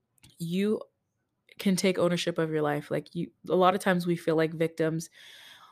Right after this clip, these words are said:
to, and I know that word victim probably chases away a lot of people. It used to chase me away.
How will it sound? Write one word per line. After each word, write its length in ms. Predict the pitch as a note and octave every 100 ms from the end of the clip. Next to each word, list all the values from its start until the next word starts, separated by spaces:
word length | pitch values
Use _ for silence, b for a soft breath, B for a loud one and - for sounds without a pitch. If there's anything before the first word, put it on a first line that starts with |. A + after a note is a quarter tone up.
| B
to, 720 | - - F3+ E3 D#3 D#3 D3+ - _ -
and 80 |
I 60 | E3+
know 120 | E3+
that 220 | E3+ A2
word 300 | - E3 E3 D3+ D#3+
victim 480 | E3 F3 D#3+ D#3 D#3
probably 320 | F3 E3 D#3+
chases 420 | D#3+ - F3 F3
away 160 | E3+ D#3+
a 40 |
lot 120 | D#3+ D#3
of 60 |
people. 260 | D#3 E3 D3
It 40 |
used 200 | D#3 E3
to 60 | -
chase 280 | - D#3 -
me 120 | E3
away. 360 | D3+ D3 E3+